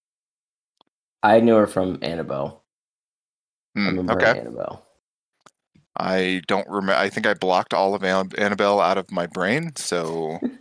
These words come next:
Speaker 1: <laughs> Oh, the second one was good.
Speaker 2: The second one was good, but the first one? Mm-mm. Not at all.
Speaker 1: Uh, oh, I thought that was good too, but that's
Speaker 2: I
Speaker 1: okay.
Speaker 2: did,
Speaker 1: We're here to
Speaker 2: I
Speaker 1: talk
Speaker 2: did not
Speaker 1: about
Speaker 2: like it.
Speaker 1: Becky.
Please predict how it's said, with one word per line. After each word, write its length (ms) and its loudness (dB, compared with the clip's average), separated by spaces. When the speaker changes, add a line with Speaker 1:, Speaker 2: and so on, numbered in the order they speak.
Speaker 1:
<laughs> 540 -12
Oh, 120 2
the 80 0
second 300 -4
one 120 2
was 160 0
good. 260 -2
Speaker 2:
The 100 0
second 220 4
one 120 4
was 120 0
good, 180 2
but 120 -6
the 60 -10
first 240 0
one? 220 0
Mm-mm. 320 -8
Not 220 2
at 60 6
all. 60 8
Speaker 1:
Uh, 100 -8
oh, 100 0
I 100 2
thought 200 2
that 120 -8
was 140 -12
good 200 -10
too, 160 -12
but 140 -4
that's 120 6
Speaker 2:
I 120 4
Speaker 1:
okay. 80 2
Speaker 2:
did, 180 -8
Speaker 1:
We're 100 0
here 140 2
to 80 2
Speaker 2:
I 40 6
Speaker 1:
talk 80 2
Speaker 2:
did 60 -8
not 120 0
Speaker 1:
about 40 -2
Speaker 2:
like 160 0
it. 60 -10
Speaker 1:
Becky. 160 -12